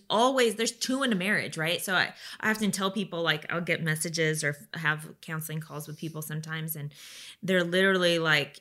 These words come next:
talking about them, them, them, them, them. And I'm like, "There's two people in the marriage. Whenever you bring a sinner and a sinner together, guess what you get?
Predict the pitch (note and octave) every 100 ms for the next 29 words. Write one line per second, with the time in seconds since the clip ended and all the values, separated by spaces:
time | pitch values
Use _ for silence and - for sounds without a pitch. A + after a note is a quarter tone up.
0 | _ - F#3+ E3+ D#3 D#3+ F3+ F#3 F#3 F3+
1 | F3+ F3 F3 E3 D#3+ D#3 A#3+ A#3 F#3 D#3+
2 | D#3+ D3 D3 B3+ B3+ - C4+ D4 D#4 -
3 | C#4 G#3+ E3+ C3+ E3 F#3 G#3+ C4 B3+ B3
4 | B3+ A3+ G#3 A#3+ A#3+ G#3+ G3 A#3+ C#4+ A3+
5 | F#3 F3+ F#3 G#3+ A3 G#3+ A#3+ B3+ -